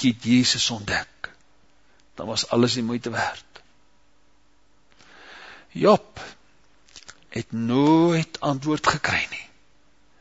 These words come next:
Hy het God geglo en hy het God beter leer ken. En sy einde was beter as sy begin. Ek wil dit afsluit deur weer te vra.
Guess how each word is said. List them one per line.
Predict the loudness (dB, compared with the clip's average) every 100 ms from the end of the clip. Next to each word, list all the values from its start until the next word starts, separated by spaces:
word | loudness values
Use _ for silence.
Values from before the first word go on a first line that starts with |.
| _ -20 -20 -20 -12
Hy | -10 -6
het |
God | -4 -4 0 0 0 -2
geglo | -4 -2 -2 -2 -2 -4 -8 _ _ _ -20 -20 -20 _ _ _ _ -10
en | -4
hy | -4
het | -4
God | -2 -4 -2
beter | -4 -2 -2
leer | -2 -2 -2
ken. | -2 -4 -8 -20 _ -20 -18 -16 -16 -20 -20 -20 _
En | -6 -2
sy | 0 2
einde | 2 4 4 4 2 -8 _ _ -10
was | -6 -4
beter | -4 -4 -4 -2
as | -2
sy | -2
begin. | -6 -6 -4 -8 -16 _ _ _ _ _ _ _ _ _ _ _ _ _ -20 -20 -20 -20 -20 -20 -20 -6
Ek | -4 0
wil | 4 4
dit | 4
afsluit | 2 2 2 4
deur | 6 4 4
weer | 0
te | -2
vra. | -8 -2